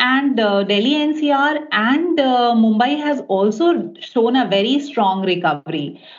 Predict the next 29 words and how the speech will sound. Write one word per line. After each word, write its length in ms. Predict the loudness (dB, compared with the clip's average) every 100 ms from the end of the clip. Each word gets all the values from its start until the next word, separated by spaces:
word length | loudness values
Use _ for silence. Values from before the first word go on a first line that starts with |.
| -6
uh, 200 | -2 0 -2
specifically 760 | -2 -4 -2 -4 -2 0 2
Mumbai. 440 | 2 0 -2 -4
So 120 | -2 0
Mumbai 500 | 2 4 2 2 0
and 220 | 0 0
Pune, 380 | 0 2 2 2
both 260 | 0 2
the 80 | -2
cities 320 | -4 -4 -2
have 180 | -2 0
got 200 | 0 0
a 80 | 0
big 440 | -2 -2 -2 -2
boost 280 | 0 0 0
from 160 | -4 -2
stamp 340 | -2 -2 0
duty 300 | -2 -2 -2
cut, 260 | -2 -4 -6 -18 -20 -2
and 220 | 0 2
they 100 | 0
have 180 | -2 -2
continued 600 | 0 0 2 0 0 0
to 160 | 0 0
do 140 | 0
well 340 | 0 0 0 -2
even 320 | -2 -2 2 2
after 380 | 0 -2 -4
the 260 | 0 0